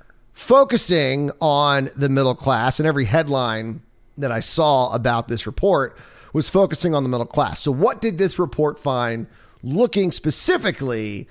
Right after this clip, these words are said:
at middle income households? Nearly nine hundred and eighty thousand middle income households became homeowners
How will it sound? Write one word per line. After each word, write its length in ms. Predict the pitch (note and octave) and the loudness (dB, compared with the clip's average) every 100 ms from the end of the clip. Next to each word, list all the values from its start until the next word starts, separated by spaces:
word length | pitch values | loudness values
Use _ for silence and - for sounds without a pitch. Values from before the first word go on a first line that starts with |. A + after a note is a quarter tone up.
| - - - | -20 -20 -2
at 220 | D#3 - | -2 0
middle 380 | C#3+ D#3 F3 E3+ | 2 4 4 2
income 460 | D#3+ D3 - C3+ B2 | 0 -2 0 0 -2
households? 1040 | - - G3 G3+ - G#2 G1+ - - - - - - - - | -6 0 2 2 -2 -6 -8 -14 -14 -14 -16 -20 -20 -18 -4
Nearly 360 | D#3 F#3 E3+ | 0 2 0
nine 420 | D#3 D#3+ F#3+ B3+ | 0 2 2 2
hundred 400 | G3+ G#3+ F#3+ G#3 | 2 0 2 0
and 80 | E3+ | -2
eighty 300 | D#3+ E3+ G3 | -2 -2 0
thousand 580 | E3+ D#3+ C#3 B2 C#3 C3+ | 2 2 4 2 2 2
middle 260 | C3+ D3+ D#3 | 2 2 0
income 360 | C#3 C#3 C#3 | -2 0 0
households 520 | C3 D3 - A2+ A2 | 2 0 0 -2 -4
became 480 | - C3 - F3 F#3+ | -6 -8 -2 0 0
homeowners 800 | D#3 D#4+ C4+ C3+ G2+ D#2 F#2 - | 2 2 2 0 -2 -6 -6 -6